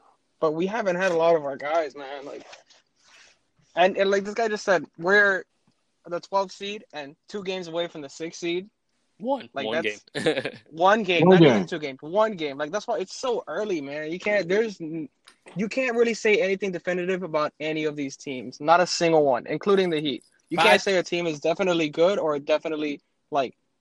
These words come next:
Speaker 1: worst team in the league.
Speaker 3: Right.
Speaker 2: Right.
Speaker 1: It's hard. It's too early.
Speaker 3: And I can't say, I won't say that. Like, I, I haven't given up on Miami, you know. I, I, I don't think anybody should. It's not,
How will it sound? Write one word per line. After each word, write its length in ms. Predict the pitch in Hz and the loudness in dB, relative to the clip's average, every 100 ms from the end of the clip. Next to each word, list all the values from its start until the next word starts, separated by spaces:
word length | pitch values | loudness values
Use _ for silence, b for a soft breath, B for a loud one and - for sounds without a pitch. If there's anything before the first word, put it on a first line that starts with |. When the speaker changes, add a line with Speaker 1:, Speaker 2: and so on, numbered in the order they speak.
| _ | _
Speaker 1:
worst 320 | 147 151 - | -2 -2 -2
team 160 | 160 143 | -4 -4
in 60 | |
the 80 | 139 | -4
league. 120 | 135 | -2
Speaker 3:
Right. 180 | 127 151 110 | 2 0 0
Speaker 2:
Right. 320 | 123 120 113 | 0 2 2
Speaker 1:
It's 120 | 147 | -2
hard. 500 | - 190 202 120 127 _ - | 2 6 6 4 -4 _ -20
It's 160 | - | -18
too 160 | - 180 | -8 -4
early. 360 | 170 170 110 - _ - | -4 -6 -14 -18 _ 2
Speaker 3:
And 140 | 170 196 | 8 8
I 40 | |
can't 340 | 208 220 208 | 6 4 4
say, 120 | - 208 - | 6 6 6
I 100 | 151 | 6
won't 240 | 196 196 | 8 6
say 220 | - 190 | 4 -2
that. 260 | 165 104 78 | 0 -4 -8
Like, 180 | 110 - | -10 -6
I, 60 | 123 123 | -6 -6
I 160 | 131 190 | 4 6
haven't 220 | 220 170 | 6 2
given 260 | 147 135 131 | 0 2 2
up 160 | 131 | 0
on 100 | 123 | -2
Miami, 480 | 117 110 107 104 104 | -2 -2 -4 -6 -8
you 140 | 107 107 | -10 -8
know. 260 | 104 131 _ _ - | -8 -8 _ _ -2
I, 80 | 110 90 90 - | 0 2 -2 2
I, 80 | 120 | 4
I 20 | |
don't 120 | 151 | 6
think 160 | 156 143 | 6 6
anybody 380 | 151 139 127 120 | 6 6 4 4
should. 300 | - 147 110 | 4 4 4
It's 200 | 107 - | 0 0
not, 280 | 139 131 | 0 0